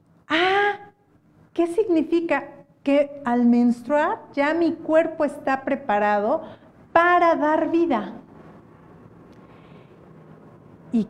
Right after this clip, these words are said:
qué pasa? Ah, bueno, los hombres no menstruan, pero también, ¿no? Tienen un proceso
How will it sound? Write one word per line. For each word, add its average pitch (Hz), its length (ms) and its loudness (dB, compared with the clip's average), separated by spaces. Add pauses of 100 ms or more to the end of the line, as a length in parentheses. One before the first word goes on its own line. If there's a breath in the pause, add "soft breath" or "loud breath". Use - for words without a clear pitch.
qué 302 120 -2
pasa? 311 640 -6 (140)
Ah, 349 320 -2
bueno, 349 560 -2
los 196 280 -4
hombres 226 360 0
no 294 100 0
menstruan, 247 960 -2 (500 loud breath)
pero 202 600 0 (160)
también, 254 840 0
¿no? 226 340 -4 (400)
Tienen 220 760 -2 (100)
un 226 260 2
proceso 285 1160 0